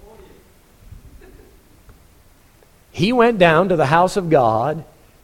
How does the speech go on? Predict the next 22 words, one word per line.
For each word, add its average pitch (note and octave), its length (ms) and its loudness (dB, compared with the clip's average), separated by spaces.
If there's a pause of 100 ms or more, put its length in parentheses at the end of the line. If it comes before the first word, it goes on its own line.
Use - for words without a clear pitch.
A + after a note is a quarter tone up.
(120)
and C#3 120 -2
he C#3+ 60 -2
found F#3+ 420 0
what F3 140 2
he F3+ 180 -2
needed C3+ 560 -2 (840)
at C#3+ 220 -2
just E3+ 320 2
the F3+ 100 -2
right D#3+ 260 -2
time, F#2+ 440 -10 (120)
'cause B2 180 -6
he F3+ 60 -2
was F#3+ 140 -2
about D#3 300 0
to - 80 -16
quit. D#3 280 0
He C3+ 80 -8
was E3 120 -2
about D#3 260 0
to B2+ 80 -12
slip. D3+ 420 -10